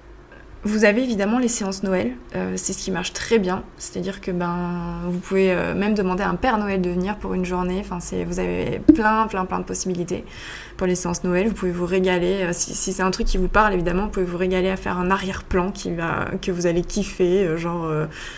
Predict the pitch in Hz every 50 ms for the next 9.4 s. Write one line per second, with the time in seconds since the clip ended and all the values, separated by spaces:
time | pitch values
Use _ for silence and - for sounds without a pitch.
0 | - - - 185 185 190 196 202 180 180 180 185 185 185 - - 202 190 202 202
1 | 202 - 190 180 175 170 165 165 - - 180 185 185 - 185 180 180 175 180 -
2 | 190 185 175 175 175 175 175 185 185 - 185 175 - 180 175 160 151 170 170 -
3 | 175 - - - - - - - 180 - - - 214 202 190 202 190 190 190 -
4 | 180 175 - - 247 247 - - - 196 190 185 175 175 170 170 170 170 160 156
5 | 147 - 233 214 180 175 180 175 165 165 165 175 175 170 185 180 190 190 190 190
6 | 185 - 185 175 - - 226 - - - - - - - - - - - - -
7 | - - - - - - - - 220 214 196 196 196 196 190 190 190 185 170 -
8 | - 202 214 226 214 202 214 214 214 214 - - 254 262 254 220 196 196 190 208
9 | 233 247 247 247 247 247 240 -